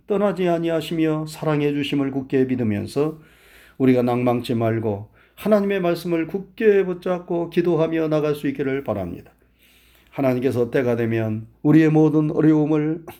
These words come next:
가장 좋은 방법으로 해결해 주실 것입니다. 울며 씨를 뿌리는 자들은 기쁨으로 단을 거두는 날을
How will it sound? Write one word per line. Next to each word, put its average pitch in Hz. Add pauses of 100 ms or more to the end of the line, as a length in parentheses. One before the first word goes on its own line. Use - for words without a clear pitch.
(300)
가장 147
좋은 143
방법으로 131
해결해 160
주실 165
것입니다. - (360)
울며 214
씨를 208
뿌리는 185
자들은 170
기쁨으로 220 (220)
단을 175
거두는 156
날을 165